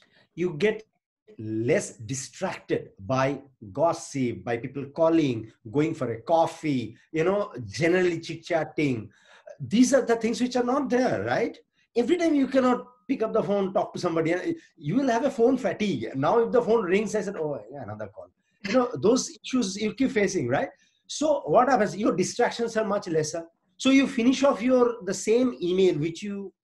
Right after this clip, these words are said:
usually have taken an hour to draft and to write, and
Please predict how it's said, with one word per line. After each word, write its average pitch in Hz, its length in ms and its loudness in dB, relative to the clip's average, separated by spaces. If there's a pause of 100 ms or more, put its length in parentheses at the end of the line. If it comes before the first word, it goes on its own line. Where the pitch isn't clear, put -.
(160)
usually 165 460 -2
have 180 100 -2 (100)
taken 147 380 -6 (240)
an 135 220 -6
hour 123 400 2
to 117 180 -8
draft 123 400 -2
and 110 120 -10
to 107 60 -16
write, 113 380 -6
and 95 120 -16